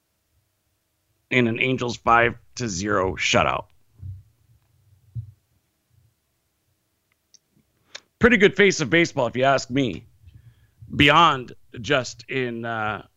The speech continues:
in the, uh, Asian continent. He's a really humble guy, good-looking guy. It seems like he's got a great personality.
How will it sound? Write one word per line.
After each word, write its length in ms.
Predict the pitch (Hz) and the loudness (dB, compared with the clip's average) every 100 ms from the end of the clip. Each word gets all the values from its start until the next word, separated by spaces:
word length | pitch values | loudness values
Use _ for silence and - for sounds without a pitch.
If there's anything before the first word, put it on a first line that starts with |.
| _ | _
in 220 | 113 110 | -10 -10
the, 320 | 101 101 101 | -8 -6 -4
uh, 240 | 90 - - - _ _ _ _ _ _ _ _ _ _ _ _ - - _ _ - | -4 -6 -10 -16 _ _ _ _ _ _ _ _ _ _ _ _ -20 -20 _ _ 2
Asian 380 | 143 110 113 | 4 4 -4
continent. 720 | - 143 151 135 98 62 - - _ _ _ _ _ _ _ _ _ _ _ _ _ _ _ _ _ _ _ _ _ _ _ _ _ _ _ _ _ _ _ _ _ _ _ _ _ | -4 0 0 0 -8 -12 -18 -20 _ _ _ _ _ _ _ _ _ _ _ _ _ _ _ _ _ _ _ _ _ _ _ _ _ _ _ _ _ _ _ _ _ _ _ _ _
He's 160 | 131 110 | -6 2
a 40 | |
really 220 | 139 233 | 4 4
humble 320 | - 139 123 90 | 2 -2 -2 -4
guy, 480 | 104 110 110 107 - - | -2 0 0 -2 -8 -4
good-looking 560 | 131 113 127 123 117 | -4 -2 -4 -4 -8
guy. 520 | 110 110 110 107 104 - _ _ _ _ _ _ _ _ _ _ _ _ _ _ _ _ _ _ - | -2 0 2 2 0 -4 _ _ _ _ _ _ _ _ _ _ _ _ _ _ _ _ _ _ -8
It 140 | - | -4
seems 420 | - 226 254 127 | 4 6 6 6
like 160 | 120 117 | 2 0
he's 180 | 127 104 | -4 -2
got 160 | 127 | -2
a 60 | 107 | 0
great 240 | 127 117 | -2 -2
personality. 720 | 131 110 104 98 104 113 139 | -4 -4 -2 0 0 0 -2